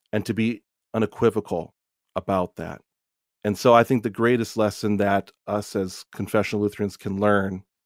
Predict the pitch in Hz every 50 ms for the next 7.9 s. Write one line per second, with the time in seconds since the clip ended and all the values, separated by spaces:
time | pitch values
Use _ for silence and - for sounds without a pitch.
0 | _ _ _ _ _ _ _ - 104 101 107 107 101 107 104 107 110 - _ _
1 | _ - 98 98 98 95 - - 107 110 - - 107 95 107 104 104 101 - -
2 | - _ - 107 98 95 104 110 110 107 98 92 92 92 - - _ _ _ _
3 | _ _ _ _ - 113 107 - - 120 107 110 110 110 110 110 107 95 104 104
4 | 101 101 98 - - - _ _ _ _ _ - - 127 120 117 107 - - -
5 | 101 87 87 - - - - - _ _ _ _ _ _ _ _ _ _ _ _
6 | _ _ _ - 104 98 110 113 117 110 - - 123 117 113 107 117 120 - -
7 | 101 95 98 90 - - 101 98 95 92 - - - - - - 117 123